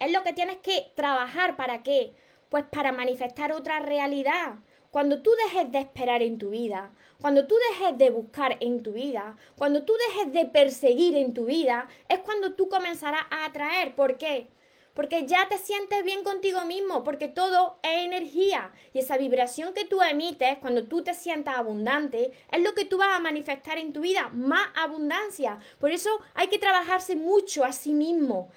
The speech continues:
para que no te conformes con menos de lo que te mereces. Así que para todas las personas que queráis empezar desde ya a entrenarse conmigo, os dejaré por aquí el link que, de mi página web, maria torremoros punto com, donde además de mis libros tengo mi curso que se llama Aprende a amarte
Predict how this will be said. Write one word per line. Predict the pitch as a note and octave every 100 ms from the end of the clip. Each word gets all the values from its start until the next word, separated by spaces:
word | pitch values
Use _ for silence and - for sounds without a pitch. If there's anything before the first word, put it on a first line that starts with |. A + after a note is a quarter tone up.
| - -
para | D4+ D4
que | D4
no | C4+ F#4+
te | A4+
conformes | G#4+ E4+ C4+ D4+ D#4+ D#4+
con | C4+ B3+
menos | C4+ D4
de | C#4+
lo | C4+
que | C4+
te | C4+
mereces. | C#4 C#4+ D#4+ D#4+ G#3 G#3 _ -
Así | C4+ C#4 D#4+
que | C4+
para | B3+ D4 C#4
todas | E4 F#4 G4
las | F4+
personas | E4+ D#4+ D#4+ E4
que | E4 C#4+
queráis | C#4+ D4
empezar | C#4+ C4+ D4 C4+
desde | C4+ B3+ A#3+
ya | C4 B3 - -
a | C4
entrenarse | C4 B3+ B3+ C#4+ D4+ C#4
conmigo, | A#3+ A3 A3 A3+ B3+ F4 - - -
os | C4+
dejaré | C#4 D4 C4+ C#4
por | E4
aquí | C4+ C4+ A#3+
el | A3
link | A#3 D4+ G#4 - -
que, | C4+ A#3+
de | A#3 C4
mi | B3
página | C#4+ D4 B3+
web, | G#3 A#3 F4 -
maria | A#3+ A#3+ A#3 E4 E4+
torremoros | E4 D4 C#4 C#4 C#4
punto | D4 B3+ A#3+
com, | A#3+ C#4 G4 - -
donde | B3 C4+ B3+
además | A#3 C#4+ G4+
de | G4
mis | E4
libros | C#4+ C#4 C#4 D#4
tengo | E4 D#4 D#4+
mi | D4 C4
curso | B3 A#3+ A#3+ F4+
que | F4
se | - C4+
llama | C4 B3 G#3+ -
Aprende | A3 A#3+ C#4 E4+ E4
a |
amarte | C#4 B3+ B3 - F4